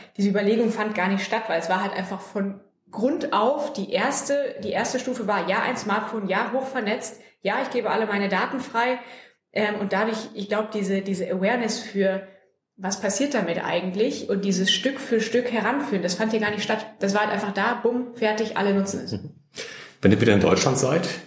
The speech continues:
Speaker 2: wie nehmt ihr da die Abdeckung und die Verfügbarkeit von Daten, Diensten und des Netzes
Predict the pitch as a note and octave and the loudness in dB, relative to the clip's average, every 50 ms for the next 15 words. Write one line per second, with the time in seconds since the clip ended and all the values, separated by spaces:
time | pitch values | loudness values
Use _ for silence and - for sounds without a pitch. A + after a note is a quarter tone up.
0 | - - - - - _ _ _ _ _ _ _ - - A2 A2+ C3 C#3 C#3 C#3 | -18 -20 -20 -20 -20 _ _ _ _ _ _ _ -2 2 4 4 6 6 8 8
1 | A#2 A#2+ A#2 A#2 A#2 A#2 A#2+ A2+ A2+ A2+ A2+ A2 - - G#2 - - - G2 - | 8 8 8 8 8 6 6 6 6 6 4 2 0 0 0 2 4 4 6 6
2 | - F#2 F2+ F2+ F2+ F2+ F#2 F#2+ F2+ F#2 F2+ - A#2 - - G2 - - F2 F2 | 8 8 8 8 6 6 4 4 4 4 4 2 4 4 4 4 4 4 4 4
3 | F2+ - - F2+ E2+ E2+ F2 F2 F2 - - - F#2 F2+ - F#2+ F2+ F#2 F#2+ F#2+ | 2 4 4 4 4 4 2 0 0 0 0 0 -2 -2 -2 0 2 4 6 6
4 | F#2 F2+ - - F#2+ F#2 F2+ F2 E2+ F2+ - F2+ F2+ - - F2+ F2+ - F2 E2 | 6 6 6 6 6 6 6 6 4 2 2 0 2 4 2 2 4 4 2 2
5 | - - - - - | 2 0 0 -4 -8